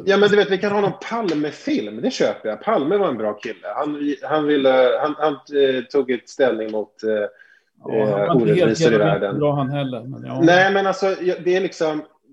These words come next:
Speaker 1: Det är någonting som jag kan acceptera. Det är, det är inte, eh,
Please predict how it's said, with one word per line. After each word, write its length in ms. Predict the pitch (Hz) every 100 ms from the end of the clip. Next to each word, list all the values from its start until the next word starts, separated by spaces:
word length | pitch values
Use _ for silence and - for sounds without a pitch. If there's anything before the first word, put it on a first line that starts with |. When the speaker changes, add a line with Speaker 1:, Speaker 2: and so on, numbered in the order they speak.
| _ _ - _ _
Speaker 1:
Det 180 | 147 143
är 60 | 175
någonting 280 | 180 156
som 140 | 139 143
jag 160 | 135
kan 120 | - 135
acceptera. 800 | 127 - - - - 185 123
Det 200 | 110 135
är, 180 | 135 120
det 120 | 131
är 60 | 151
inte, 300 | 135 127 117 110 - _ _ _ _ _ _ _ _ 135
eh, 480 | 123 120 113 113